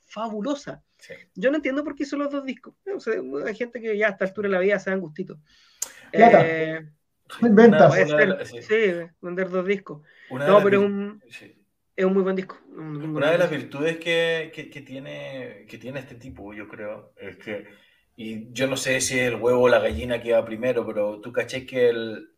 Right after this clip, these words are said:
Speaker 2: No, de hecho sí lo sé, porque se lo pregunté a Hansi en una entrevista. El tipo, claro, cuando compone, él como que cacha qué vocalista quiere y qué vocalista necesita, y según eso compone no solo la línea melódica vocal, sino que toda la canción.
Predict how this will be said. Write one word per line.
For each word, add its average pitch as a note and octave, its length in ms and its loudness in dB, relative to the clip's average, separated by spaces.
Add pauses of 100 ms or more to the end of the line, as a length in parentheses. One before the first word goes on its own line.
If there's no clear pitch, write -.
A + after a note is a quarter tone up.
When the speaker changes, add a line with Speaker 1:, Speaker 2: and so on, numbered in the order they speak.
(380)
Speaker 2:
No, A2 220 2
de A2+ 100 -6
hecho - 160 -12
sí - 140 -14
lo G2+ 60 -4
sé, G2 160 -6
porque - 280 -18
se G2 120 -14
lo F#2 100 -10
pregunté F2+ 440 -6
a G2 120 -4
Hansi A2 280 -8
en G2+ 100 -10
una F#2+ 100 -14
entrevista. F2 360 -20 (720)
El A2+ 200 -8
tipo, E3 280 -6
claro, G3 240 6
cuando C3 260 -2
compone, F#3+ 800 -2
él E3 160 -2
como F#3+ 180 -2
que C#3 180 -10
cacha G#3+ 540 -2
qué F3+ 80 -8
vocalista F3 580 -2
quiere E3+ 240 -4
y C#3 60 -8
qué D3+ 120 -8
vocalista E3 420 0
necesita, E3+ 500 -8
y D3+ 60 -8
según D#3 300 -6
eso E3 200 -4
compone D3+ 720 2
no C#3+ 140 -4
solo D#3 220 -4
la C#3+ 200 0
línea D#3+ 400 0
melódica D3 540 0
vocal, C3+ 520 -2 (140)
sino C3+ 260 -6
que C3 120 -10
toda - 220 2
la - 140 2
canción. G2+ 360 -8